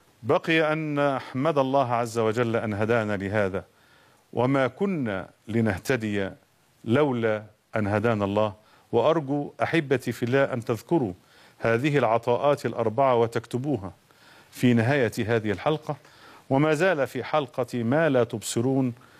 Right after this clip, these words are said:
كثيراً من الشرائح التي لم أعرضها، ولكن الوقت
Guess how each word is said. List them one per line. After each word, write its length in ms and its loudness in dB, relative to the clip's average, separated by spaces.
كثيراً 580 2
من 180 4
الشرائح 460 2
التي 280 0
لم 180 0
أعرضها، 400 2
ولكن 420 2
الوقت 420 0